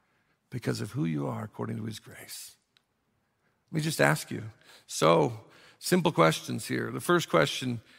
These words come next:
is just, uh, about the wow. Does God's plan wow you?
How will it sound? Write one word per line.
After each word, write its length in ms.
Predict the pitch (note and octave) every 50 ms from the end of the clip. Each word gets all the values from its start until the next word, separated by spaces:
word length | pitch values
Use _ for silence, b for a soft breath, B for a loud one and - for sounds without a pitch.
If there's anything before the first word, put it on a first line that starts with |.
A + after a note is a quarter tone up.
| B B B B B
is 160 | D3 B2 -
just, 400 | D#3 D3+ C3 - - - - - _ _ _ _ _ - -
uh, 300 | D#3+ D#3+ C#3+ C#3+ D3+ D3 D3 D#3 D#3 D3+ D3 - - - _ _ _ _ _ _ D#4+ D#4 B3+ F3+ D#3+
about 340 | D3 A#2+ A#2+ C#3 D3+ D3 -
the 60 | C3
wow. 460 | B2+ C3+ D3+ E3 D3+ B2+ G#2+ G#2+ - - B B B B B B B B -
Does 220 | D3+ D3 C#3 -
God's 440 | - - D#3 D#3+ F3+ F#3 F#3+ D3+ -
plan 500 | - - - F3+ E3+ F3 F3+ F3+ F3 D#3 -
wow 380 | - C#3 C#3+ D3 E3 G3+ A3 A3
you? 320 | F#3+ D3 B2+ A2+ G#2+ G2+